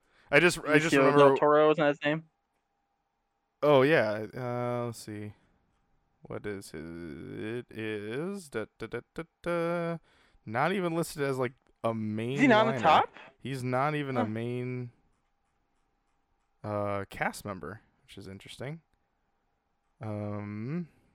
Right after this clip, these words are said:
Speaker 1: do, do, do, do. Yeah. No. Where is it? Uh, yeah, there it is. Benicio del Toro. There it is. As D J. That's his name.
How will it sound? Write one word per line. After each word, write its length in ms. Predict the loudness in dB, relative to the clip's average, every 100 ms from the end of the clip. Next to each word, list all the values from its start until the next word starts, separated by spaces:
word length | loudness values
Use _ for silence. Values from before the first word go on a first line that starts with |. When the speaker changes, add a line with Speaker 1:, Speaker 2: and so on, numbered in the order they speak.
| _ _ _ -20 _
Speaker 1:
do, 160 | -16 -16 -14
do, 80 | -12
do, 240 | -10 -10
do. 160 | -12 -8
Yeah. 280 | -2 -2 -2 -12 _ -8
No. 320 | -2 -2 -4 _ _ _ _
Where 220 | -8 -6
is 160 | -6 -6
it? 100 | -12 _ _ _ _ _ _ _ _ _ _ _ _ _ _ -4
Uh, 40 | 0
yeah, 260 | 2 2 -2 _ _
there 120 | -2 -2
it 60 |
is. 240 | -4 -10 -18 _ _ _ _ _ _ _ -10
Benicio 500 | -6 -6 -4 -4 -2
del 140 | -4
Toro. 400 | -8 -12 -12 -16 _ -20
There 120 | -18
it 60 | -20
is. 140 | -20 _ _ _ _ _ _ _ -8
As 180 | -8 -4
D 280 | -2 -2
J. 400 | 0 0 0 -8 -14 -6
That's 200 | -6 -6
his 120 | -6
name. 360 | -6 -6 -10